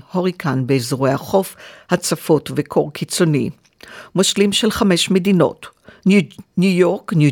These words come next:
ג'רזי, מרילנד, וירג'יניה ורוד איילנד, הכריזו על מצב חירום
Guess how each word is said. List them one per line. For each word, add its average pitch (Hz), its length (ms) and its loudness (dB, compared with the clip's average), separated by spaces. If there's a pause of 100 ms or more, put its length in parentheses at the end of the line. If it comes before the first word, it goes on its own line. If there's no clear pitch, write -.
(140)
ג'רזי, 156 380 2
מרילנד, 151 720 2
וירג'יניה 151 640 2 (100)
ורוד 151 360 0
איילנד, 170 540 -2 (440)
הכריזו 160 460 0
על 139 60 0
מצב 139 320 0
חירום 190 560 2